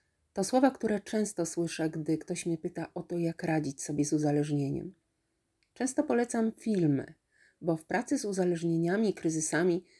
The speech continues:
psychologiczna praca z filmem wprowadza sporo rozluźnienia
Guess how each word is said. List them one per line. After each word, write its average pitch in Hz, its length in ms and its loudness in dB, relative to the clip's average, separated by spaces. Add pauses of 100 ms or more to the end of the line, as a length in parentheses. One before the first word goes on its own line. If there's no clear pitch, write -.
(140)
psychologiczna 190 720 0
praca 196 300 0
z - 100 -8
filmem 185 300 4
wprowadza 170 500 0
sporo 180 580 0
rozluźnienia 165 920 4